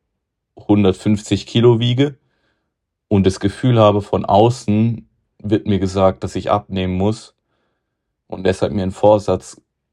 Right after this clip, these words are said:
oder einen Vorsatz formuliere, wie zum Beispiel, ich möchte, äh, fünfzig Kilo abnehmen dieses Jahr, dann ist das vielleicht,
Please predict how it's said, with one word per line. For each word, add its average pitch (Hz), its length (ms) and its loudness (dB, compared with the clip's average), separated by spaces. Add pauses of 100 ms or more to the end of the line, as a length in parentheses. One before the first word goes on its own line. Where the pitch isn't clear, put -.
(800)
oder 92 180 -2
einen 87 80 -2
Vorsatz 101 460 0
formuliere, 95 560 2
wie 90 80 -4
zum - 180 -8
Beispiel, 90 500 -2 (420)
ich - 200 -12
möchte, 92 920 -2
äh, - 260 -20
fünfzig - 460 -6
Kilo 110 260 2
abnehmen 110 400 -2
dieses 107 360 -6
Jahr, 107 280 0 (720)
dann 92 140 0
ist 87 180 -6
das - 240 -4
vielleicht, 90 420 0